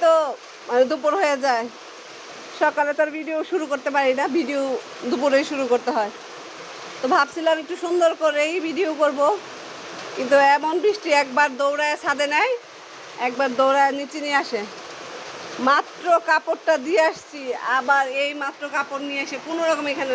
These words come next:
রাখলাম। মনে হয় যেটুক দিয়েছি সেটুক আর ভিজেছে, না দিলে সবচেয়ে বেশি বেস্ট ছিল। আবার বাবুর একটু, বাবুকে আজকে একটু শরীর মুছাই দিব। ওর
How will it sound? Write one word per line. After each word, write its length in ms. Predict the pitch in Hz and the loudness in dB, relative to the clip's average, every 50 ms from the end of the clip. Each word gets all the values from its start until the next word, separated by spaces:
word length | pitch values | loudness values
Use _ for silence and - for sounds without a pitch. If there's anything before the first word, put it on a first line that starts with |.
| 262 | 0
রাখলাম। 280 | 269 262 233 208 185 202 226 - - - - - - - - - - - - 240 | 0 -2 -4 -6 -6 -6 -8 -12 -14 -14 -14 -14 -14 -14 -14 -12 -12 -6 0 2
মনে 140 | 262 277 302 311 | 4 4 4 2
হয় 120 | 311 311 240 254 | 0 0 2 2
যেটুক 280 | 311 311 254 330 311 277 254 | 2 2 0 -4 -8 -4 0
দিয়েছি 260 | 330 427 - - - 320 302 | 2 2 2 2 0 -4 -2
সেটুক 260 | 370 403 262 294 277 277 277 | -2 -2 -2 0 0 0 0
আর 60 | 262 254 | 2 0
ভিজেছে, 420 | 285 311 247 220 262 262 - - 196 - - - - - - - - - - 233 | 0 -2 0 0 0 -2 -2 -4 -8 -8 -10 -14 -14 -14 -14 -14 -14 -10 -4 -2
না 80 | 254 285 294 269 | 0 0 -2 -2
দিলে 160 | 302 302 302 - | -4 -6 -2 -2
সবচেয়ে 280 | 359 269 - - 302 269 | -2 -2 -2 -4 -6 -4
বেশি 140 | 302 349 330 254 254 | -2 -2 0 2 4
বেস্ট 200 | 254 254 - - - - - | 2 2 2 -2 -12 -10 -8
ছিল। 140 | 254 220 196 180 - - - - - - - - - - - - - - - - - - - - - - - - 247 | -8 -6 -6 -8 -8 -10 -12 -12 -10 -10 -10 -10 -10 -10 -10 -10 -10 -10 -10 -10 -10 -10 -10 -10 -10 -6 -2 0 0
আবার 220 | 262 240 277 277 277 247 269 | 2 2 2 0 2 2 0
বাবুর 300 | 269 277 254 294 294 294 294 285 | 0 0 0 -2 -4 -6 -6 -8
একটু, 200 | - - 285 277 277 277 277 262 - - - - 233 | -6 0 2 4 4 4 4 2 -4 -10 -8 -2 2
বাবুকে 280 | 247 254 254 330 - 285 285 | 2 2 2 0 -2 -2 -2
আজকে 180 | 285 - - - 311 | -2 -2 -6 -10 -12
একটু 120 | 247 - 277 - | -10 -10 -4 0
শরীর 200 | 311 285 285 294 302 | 2 2 2 2 0
মুছাই 260 | 302 - 359 285 262 240 | -2 0 2 2 2 0
দিব। 120 | 277 254 269 285 339 453 - - - - - - - - - - - - - - - - - - - - - - - - - - - - - - - - - - - - - - - - - - - 240 | 0 0 2 2 2 0 -2 -8 -14 -16 -16 -16 -16 -16 -16 -16 -14 -14 -14 -14 -14 -14 -14 -12 -12 -12 -12 -12 -12 -12 -12 -12 -10 -10 -10 -10 -12 -12 -10 -12 -12 -12 -10 -10 -12 -10 -6 0 2 2
ওর 100 | 247 | 2